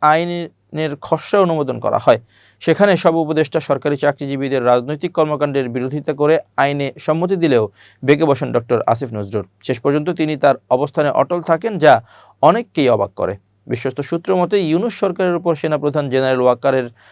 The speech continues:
প্রকাশ্য অনাস্থা প্রকাশের আগেই শুরু হয় নানা কুটচাল। এরই মধ্যে বিএনপি নেতা সালাউদ্দিন আহমেদ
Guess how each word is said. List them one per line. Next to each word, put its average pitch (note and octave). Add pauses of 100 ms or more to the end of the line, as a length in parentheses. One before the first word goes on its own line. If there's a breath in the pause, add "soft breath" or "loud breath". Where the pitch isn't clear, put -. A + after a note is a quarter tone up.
(220 soft breath)
প্রকাশ্য F3+ (180)
অনাস্থা F3
প্রকাশের C#3
আগেই B2+
শুরু B2
হয় A#2
নানা A2
কুটচাল। G#2+ (400)
এরই C3
মধ্যে D3
বিএনপি B2+
নেতা B2+
সালাউদ্দিন D3
আহমেদ D3